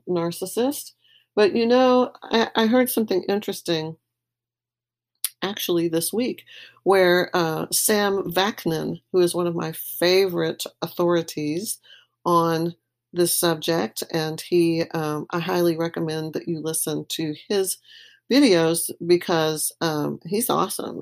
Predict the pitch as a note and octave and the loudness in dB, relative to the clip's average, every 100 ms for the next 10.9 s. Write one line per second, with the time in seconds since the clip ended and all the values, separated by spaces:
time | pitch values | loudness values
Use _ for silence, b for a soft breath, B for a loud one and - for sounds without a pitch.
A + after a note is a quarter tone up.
0 | - E3+ D#3+ E3 F3+ E3 D#3+ - D#3+ D3+ | -4 -2 -2 2 4 4 0 -4 -4 -4
1 | D3+ C3 - - - D3+ D3 D#3 E3+ D#3+ | -4 -6 -8 -10 -6 -2 -2 0 0 0
2 | D#3+ B B B B - F#3 F3+ E3+ E3 | -4 B B B B 0 2 2 2 2
3 | E3 D#3 - - F#3+ F#3 E3+ E3+ E3 D#3 | 2 0 -6 -2 2 4 2 0 -2 -2
4 | D#3 - - F3 D#3+ E3+ D#3+ - E3 E3 | -6 -10 0 0 2 -2 -4 -4 -2 0
5 | F#3+ F#3 F3 F3 G#3+ F3+ E3 - F3 E3+ | 0 -2 -4 -2 -2 0 0 0 0 0
6 | D#3+ - - D#3 E3 F3 E3 D#3 - - | -2 -6 -4 -2 0 0 -2 -2 -6 0
7 | D#3 E3+ G#3+ - - - G#3 A3 A#3+ C4 | 2 2 0 -8 -10 0 2 2 2 2
8 | C4+ C#4+ - B B B B - F#3+ F#3 | 2 2 -6 B B B B 0 4 6
9 | F3 E3+ - F3+ F3+ F3 - A3 A#3+ A3+ | 6 4 0 0 4 4 2 2 2 0
10 | G3+ F#3 F3+ F3+ E3+ E3 - F3+ | 0 2 2 2 2 0 2 0